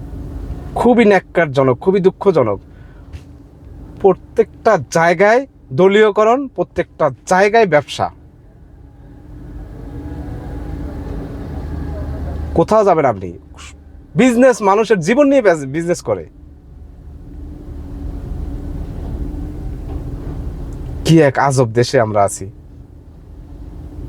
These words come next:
মানুষ, অসুস্থ মানুষ, সে মার খায় ডাক্তার দেখাতে গিয়ে।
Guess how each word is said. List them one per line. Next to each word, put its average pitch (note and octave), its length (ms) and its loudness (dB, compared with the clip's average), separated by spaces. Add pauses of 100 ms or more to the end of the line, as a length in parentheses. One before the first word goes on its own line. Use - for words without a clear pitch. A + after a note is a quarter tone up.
(500)
মানুষ, C3 280 4
অসুস্থ C#3 360 2
মানুষ, B2+ 400 0 (600)
সে G3+ 220 2
মার D#3+ 240 2
খায় C3+ 300 -2
ডাক্তার C3 500 -2
দেখাতে B2+ 320 -2
গিয়ে। G2+ 260 -6